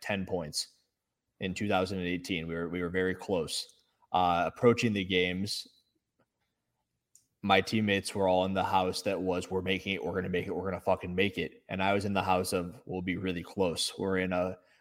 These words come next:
Rich Froning's in our division, four one seven's in our division. The Kilo team that ended up beating us out was in the division. And I would be,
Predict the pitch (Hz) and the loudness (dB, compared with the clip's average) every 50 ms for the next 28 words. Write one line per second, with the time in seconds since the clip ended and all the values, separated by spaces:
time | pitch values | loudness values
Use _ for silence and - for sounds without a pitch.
0 | _ _ _ - _ _ _ _ _ 101 95 - - - - 98 104 107 110 117 | _ _ _ -20 _ _ _ _ _ -2 -2 -2 -2 2 4 6 6 6 4 4
1 | 113 120 113 113 113 113 117 110 113 117 113 110 120 123 120 117 - - 101 98 | 4 6 6 8 8 6 6 6 6 6 6 8 6 4 4 4 0 0 0 0
2 | 92 90 90 - - 101 98 104 104 101 107 104 98 98 101 98 95 104 101 101 | 0 0 -2 2 2 2 2 2 0 0 0 0 0 0 0 0 0 0 0 0
3 | 92 107 101 101 95 95 - - - 107 101 98 95 95 - - 104 101 98 98 | 0 0 -2 -2 -2 -4 -6 -4 -2 -2 0 0 -2 -2 0 0 0 0 2 2
4 | 101 98 98 98 98 92 95 95 95 95 98 92 - 104 95 98 98 98 95 95 | 2 2 2 0 0 0 0 0 0 2 2 2 4 4 4 4 4 2 0 -2
5 | 98 95 95 95 90 98 98 95 95 - 101 98 95 101 - - - - - - | -2 -2 -2 -2 0 0 0 0 2 2 2 2 2 0 -4 -12 -20 -20 -20 -20
6 | - - _ _ _ _ _ _ _ - 104 98 95 104 - - 101 104 101 107 | -20 -20 _ _ _ _ _ _ _ -2 0 2 4 2 2 4 4 6 6 6
7 | 104 101 104 - 104 98 95 92 90 90 - | 4 2 2 2 2 4 4 2 0 -2 -6